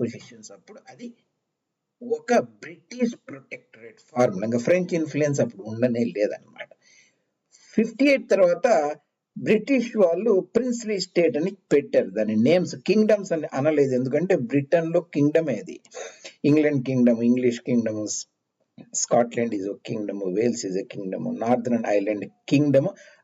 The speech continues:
అంతా కలిపి యునైటెడ్ కింగ్డమ్ అన్నారు దాన్ని. కాబట్టి ఆ కింగ్డమ్, ఈ కింగ్డమ్ ఇస్తే కన్ఫ్యూజన్, వీళ్ళంతా ఎక్కువ భావిస్తారని a new term was coined called princely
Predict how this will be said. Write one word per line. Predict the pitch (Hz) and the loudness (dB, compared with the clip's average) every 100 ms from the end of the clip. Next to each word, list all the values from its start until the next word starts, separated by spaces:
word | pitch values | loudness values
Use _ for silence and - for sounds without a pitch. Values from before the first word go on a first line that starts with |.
| - 135 | -6 0
అంతా | 160 185 185 | 2 2 0
కలిపి | 165 202 156 127 | -2 -4 -4 0
యునైటెడ్ | 135 170 180 180 156 139 _ - | 2 4 2 -2 -6 -6 _ -8
కింగ్డమ్ | - 147 180 190 120 | 0 2 4 2 0
అన్నారు | 98 80 - | -6 -12 -14
దాన్ని. | 82 _ _ _ _ _ - | -20 _ _ _ _ _ 2
కాబట్టి | 226 262 185 240 220 170 | 2 2 -2 2 2 2
ఆ | 190 | -4
కింగ్డమ్, | 208 196 196 165 | -4 -4 -2 -2
ఈ | 160 | -6
కింగ్డమ్ | - 170 165 143 | -6 0 0 0
ఇస్తే | 139 - 185 135 | -2 0 2 2
కన్ఫ్యూజన్, | 147 175 160 143 151 147 | -2 -2 0 2 2 4
వీళ్ళంతా | 135 135 143 151 131 120 - _ _ _ _ _ 165 180 | 4 4 2 2 2 -2 -8 _ _ _ _ _ 2 2
ఎక్కువ | 202 214 165 | 4 2 4
భావిస్తారని | 160 165 - 151 170 - - _ - 151 | 4 2 0 2 2 -2 -8 _ 0 2
a | 156 151 165 | 2 2 4
new | 233 254 247 | 4 2 2
term | 165 180 180 | 4 4 4
was | 156 139 - | 0 -2 -2
coined | 120 123 170 180 | 2 4 2 2
called | 139 139 - _ - | 2 2 -4 _ -2
princely | 214 208 202 202 - - 185 | 0 2 -2 -4 -8 -2 0